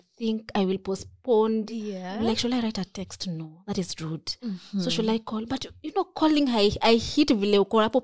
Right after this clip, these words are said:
Speaker 1: person to person.
Speaker 2: Yeah.
Speaker 1: Then I'm like, "But person to person, will those words come out of
Speaker 2: Of
Speaker 1: my
Speaker 2: my
Speaker 1: mouth?"
Speaker 2: mouth. Will you be
Speaker 1: <laughs>
Speaker 2: brave?
Speaker 1: Hey, it's like a whole journey.
Speaker 2: Yeah. And
Speaker 1: Yeah.
Speaker 2: there's also the part of, are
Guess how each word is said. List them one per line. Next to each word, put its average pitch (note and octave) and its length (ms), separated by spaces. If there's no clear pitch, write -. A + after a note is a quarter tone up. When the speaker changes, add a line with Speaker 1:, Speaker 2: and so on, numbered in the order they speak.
Speaker 1:
person A3 300
to - 80
person. G3 460
Speaker 2:
Yeah. B3+ 500
Speaker 1:
Then A#3 120
I'm G#3 100
like, G3 180
"But G3 200
person A#3+ 320
to - 120
person, A3 300
will A#3 140
those C4 240
words A3+ 320
come A#3 240
out A3+ 160
of G#3+ 100
Speaker 2:
Of G#3+ 60
Speaker 1:
my G#3+ 120
Speaker 2:
my G#3+ 100
Speaker 1:
mouth?" A#3 260
Speaker 2:
mouth. D4+ 420
Will G3+ 100
you E4 80
be F#4 80
Speaker 1:
<laughs> G4 80
Speaker 2:
brave? F#4 420
Speaker 1:
Hey, B4 300
it's D4 60
like C4+ 200
a C#4 100
whole D4+ 420
journey. A#3+ 500
Speaker 2:
Yeah. E3+ 680
And G3 180
Speaker 1:
Yeah. F3 140
Speaker 2:
there's F#3 180
also G#3+ 200
the F#3+ 140
part G#3 360
of, G3 500
are F#3+ 60